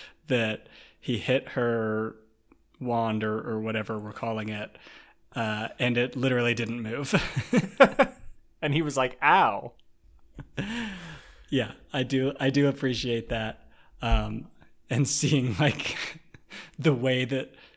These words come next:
Speaker 1: that he made a difference just being so minor.
Speaker 2: Right.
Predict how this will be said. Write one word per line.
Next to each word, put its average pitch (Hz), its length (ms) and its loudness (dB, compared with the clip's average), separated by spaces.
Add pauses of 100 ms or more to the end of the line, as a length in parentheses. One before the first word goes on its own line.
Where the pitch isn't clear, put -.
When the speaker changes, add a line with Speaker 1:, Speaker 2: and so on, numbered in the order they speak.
(100)
Speaker 1:
that 139 160 -2
he 127 160 -2
made 117 180 0
a 110 60 -4
difference 104 640 -8 (140)
just - 260 -6
being 107 320 -10 (600)
so - 360 -6
minor. - 420 -12 (1160)
Speaker 2:
Right. - 280 -12